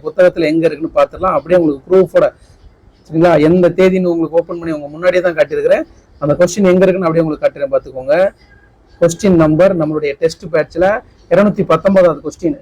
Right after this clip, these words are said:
டென்த் தமிழ்நாட்டுல யாருமே வழங்குனது கிடையாது. நீங்க ஐஆர்எஃப் ஃபீஸ் கட்டினோட இத்தனை கொஸ்டின் கொடுத்துருக்க மாட்டாங்க. டென்த் ஸ்டாண்டர்ட் ஹிஸ்டரியில மட்டுமே சிலபஸ்ல கவர் ஆகுறது ஆறு பாடங்கள் தான். அந்த ஆறு பாடத்துல இருந்து ஐநூத்தி தொண்ணூத்தாறு கொஸ்டின் எடுத்து கொடுத்துருக்கிறேன். அதுதான் இந்த,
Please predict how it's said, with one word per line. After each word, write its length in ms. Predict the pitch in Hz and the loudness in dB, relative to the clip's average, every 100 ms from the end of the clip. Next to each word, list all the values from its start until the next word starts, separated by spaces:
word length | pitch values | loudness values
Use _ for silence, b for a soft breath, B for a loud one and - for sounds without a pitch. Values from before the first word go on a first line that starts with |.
| _ | _
டென்த் 500 | 196 214 - 190 165 | -4 -4 0 0 0
தமிழ்நாட்டுல 580 | 160 185 214 202 180 190 | -2 0 0 0 2 0
யாருமே 340 | 170 175 185 | 2 0 0
வழங்குனது 300 | 165 170 165 | 0 -2 -4
கிடையாது. 280 | 151 147 139 | -6 -4 -4
நீங்க 280 | 147 139 143 | -4 -8 -8
ஐஆர்எஃப் 400 | 165 196 202 170 | 0 2 2 -2
ஃபீஸ் 200 | 175 180 | -16 -12
கட்டினோட 220 | 175 185 | -2 -2
இத்தனை 240 | 170 165 | 0 -4
கொஸ்டின் 260 | 160 180 170 | -6 -6 -8
கொடுத்துருக்க 260 | 151 151 147 | -8 -12 -8
மாட்டாங்க. 400 | 139 135 151 - b b b b | -8 -4 -4 -6 b b b b
டென்த் 340 | 175 202 196 214 - | 0 0 0 -2 0
ஸ்டாண்டர்ட் 380 | 185 170 160 170 | 2 2 2 0
ஹிஸ்டரியில 420 | 165 - 208 185 | -4 -4 0 2
மட்டுமே 360 | 170 170 185 214 - | 0 -2 -2 -4 -2
சிலபஸ்ல 420 | 196 196 - 180 | 0 0 -2 -2
கவர் 200 | 156 165 | 0 0
ஆகுறது 300 | 165 165 170 | 2 2 2
ஆறு 320 | 147 151 160 | 4 2 0
பாடங்கள் 420 | 165 151 156 151 | 0 -2 -2 -8
தான். 180 | 135 127 b b b | -14 -14 b b b
அந்த 200 | 151 151 | -2 2
ஆறு 240 | 151 190 185 | 4 4 2
பாடத்துல 380 | 185 190 180 | 2 2 2
இருந்து 300 | 180 170 180 208 | -2 0 -2 -2
ஐநூத்தி 520 | 165 160 202 226 208 - | -2 -4 -8 -14 -18 -6
தொண்ணூத்தாறு 440 | 180 180 170 156 | -6 -2 -2 -2
கொஸ்டின் 220 | 160 151 196 | -4 -6 -2
எடுத்து 220 | 170 165 | -2 -2
கொடுத்துருக்கிறேன். 460 | 160 - 151 143 | -8 -8 -6 -4
அதுதான் 400 | 123 135 147 170 | -6 -6 0 0
இந்த, 160 | 175 151 | 0 -4